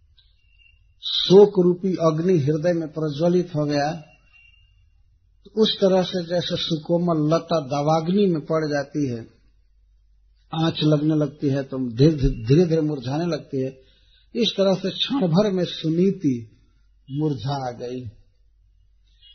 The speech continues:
और मैत्रेय जी कहते हैं उसकी आंखें बहुत सुंदर कमल जैसी हैं,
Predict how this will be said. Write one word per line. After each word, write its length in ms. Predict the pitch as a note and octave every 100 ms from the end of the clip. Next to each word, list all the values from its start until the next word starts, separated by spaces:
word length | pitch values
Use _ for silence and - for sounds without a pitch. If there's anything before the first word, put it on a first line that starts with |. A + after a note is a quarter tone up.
| _ _ _ _ _ _ _ _ _ -
और 140 | C#3+
मैत्रेय 360 | D#3+ F3+ G#3+ A3
जी 100 | A3
कहते 340 | F3+ F3+ F3+
हैं 80 | F#3
उसकी 320 | F#3+ - F#3
आंखें 440 | E3 F3 - F#3+ C3+
बहुत 340 | A#2 - G#3+
सुंदर 600 | - E3 E3 E3 C#3+ - _ _ _
कमल 360 | D3+ D#3 G3 F3
जैसी 400 | D3 C#3 - B2
हैं, 300 | G2+ -